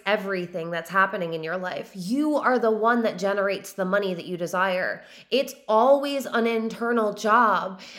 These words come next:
And you've heard this from every single spiritual teacher. Yet, I find that so many people, and this is why I keep saying, you guys know,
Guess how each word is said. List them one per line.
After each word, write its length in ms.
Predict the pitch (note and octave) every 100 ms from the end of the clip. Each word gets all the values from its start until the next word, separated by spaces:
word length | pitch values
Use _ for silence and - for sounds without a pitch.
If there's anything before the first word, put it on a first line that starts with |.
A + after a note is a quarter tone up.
| -
And 180 | A3
you've 260 | A#3 A#3+ -
heard 260 | A#3+ C4+ A#3
this 260 | B3+ B3+
from 420 | - A#3 A#3 - -
every 460 | A3+ A#3 A#3+ C4+ C4
single 400 | C4 B3 A#3+ A3+
spiritual 520 | A#3 A3 A3 A3 G3
teacher. 720 | G3+ C4 A#3+ F#3 C#3 F3+ - _
Yet, 480 | F#3+ B3 C4+ A#3+ - - - - -
I 140 | A3 A#3+
find 480 | A#3+ G#3+ A#3+ C4+
that 240 | B3 C4 -
so 300 | - A#3+ A#3
many 240 | C4 B3+
people, 520 | A#3 B3+ B3 A#3 G3 -
and 140 | A3+
this 120 | B3+
is 80 | B3+
why 120 | C4+
I 40 | B3+
keep 280 | - A#3
saying, 360 | - A#3+ B3 G#3+
you 100 | G3+
guys 340 | G#3+ B3 C4+
know, 760 | G#3+ G3 F#3+ D4 G#3+ C#3 - -